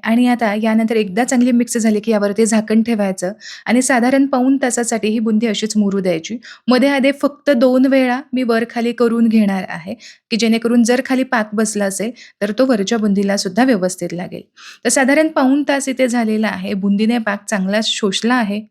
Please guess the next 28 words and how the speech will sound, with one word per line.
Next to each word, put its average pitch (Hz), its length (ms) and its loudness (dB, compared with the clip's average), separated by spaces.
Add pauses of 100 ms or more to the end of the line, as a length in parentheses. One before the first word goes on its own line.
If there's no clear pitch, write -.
(280)
आणि 269 200 2
अजूनही 285 500 0
बऱ्यापैकी 277 600 0
हे 269 180 -6
मिश्रण 254 480 0
गरमच 233 500 0
आहे. 175 240 -10 (300)
पण 285 100 2
आता 220 280 -2
मात्र 285 340 2
तुम्ही 254 300 2
लगेचच 240 420 -2
याचे 240 220 -2
लाडू 208 220 -2
सुद्धा 220 280 -4
बांधू 214 320 0
शकता. 214 320 -6 (360)
एकदा 202 240 -2
हे 262 140 2
मिश्रण 247 500 0
खूप 269 260 -8
थंड 240 220 2
झाले 226 280 0
की 214 160 -8
मात्र 220 300 -2
मग 233 160 0
लाडू 214 300 0
बांधताना 208 440 0